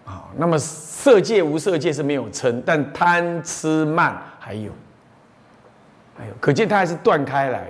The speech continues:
的啊。没有嗔，但是贪、痴、慢是有的，慢心还有。他那个慢呢，闻不到嗔心的味道。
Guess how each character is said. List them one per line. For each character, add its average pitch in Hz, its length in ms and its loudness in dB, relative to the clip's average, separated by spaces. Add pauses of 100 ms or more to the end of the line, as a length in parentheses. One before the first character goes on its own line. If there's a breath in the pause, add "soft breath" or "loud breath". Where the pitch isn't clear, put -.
的 - 680 -20
啊。 92 140 -16 (200 loud breath)
没 160 140 4
有 208 160 4
嗔， 180 320 0
但 175 140 2
是 156 140 -4 (680)
贪、 160 320 0
痴、 147 280 -2
慢 143 220 0 (280 loud breath)
是 135 180 -6
有 113 140 -10 (140)
的， - 420 -20
慢 151 240 2
心 139 180 -4
还 110 140 -4
有。 107 180 -12 (460 soft breath)
他 285 120 4
那 339 120 4
个 269 100 4
慢 247 400 4
呢， 151 180 -4 (1080 loud breath)
闻 175 300 4
不 247 100 4
到 240 240 2
嗔 185 360 -2
心 170 280 -2
的 143 60 2
味 135 240 0
道。 104 220 -12